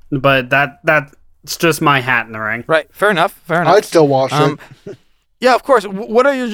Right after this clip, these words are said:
Speaker 2: g-, general thoughts on that, uh, Merle?
Speaker 3: It would definitely be an interesting battle and stuff like that, right?
Speaker 2: Yeah.
Speaker 3: And, uh, like you said, like, it, it would be future Trunks and not, like,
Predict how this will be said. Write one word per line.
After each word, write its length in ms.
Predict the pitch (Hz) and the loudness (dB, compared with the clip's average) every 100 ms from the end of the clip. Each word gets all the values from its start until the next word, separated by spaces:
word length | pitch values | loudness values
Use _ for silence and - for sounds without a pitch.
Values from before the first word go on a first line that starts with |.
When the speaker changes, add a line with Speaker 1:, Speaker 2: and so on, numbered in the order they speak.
| 226 | -8
Speaker 2:
g-, 20 | |
general 320 | 165 220 220 | -2 0 0
thoughts 280 | 208 233 220 | 0 -2 -2
on 120 | - | -4
that, 240 | 135 127 - | -4 -6 -6
uh, 160 | 135 | -8
Merle? 280 | 123 127 117 - | -8 -8 -8 0
Speaker 3:
It 220 | 269 302 | 4 4
would 200 | 262 311 | 4 4
definitely 320 | 302 277 277 | 4 4 2
be 120 | 240 | 2
an 80 | 220 | 0
interesting 600 | 202 202 - - 190 185 | 0 -4 -4 -2 0 0
battle 460 | 151 156 156 156 160 | 2 2 4 2 2
and 100 | 156 | -2
stuff 300 | - 160 - | -2 -4 -2
like 120 | 156 | -2
that, 240 | 143 147 | 0 -2
right? 280 | 107 135 170 - _ _ _ _ _ | -4 -6 -8 -10 _ _ _ _ _
Speaker 2:
Yeah. 340 | - 131 120 160 | -6 -4 -2 0
Speaker 3:
And, 320 | 175 165 170 | 2 4 4
uh, 360 | 170 165 165 160 | 4 4 4 2
like 240 | 160 160 | 0 -2
you 80 | 175 | -2
said, 300 | 156 180 160 | 0 2 2
like, 300 | 151 147 143 | 4 2 2
it, 60 | 156 170 | 0 0
it 60 | - | 0
would 100 | 165 | 0
be 120 | 165 | 2
future 460 | 160 - 226 233 180 | 0 0 -4 0 -2
Trunks 520 | - 151 156 180 - | -2 -4 -4 -6 -8
and 140 | 151 139 | -4 -2
not, 300 | 139 135 117 | 0 -2 -4
like, 280 | 120 110 | -8 -8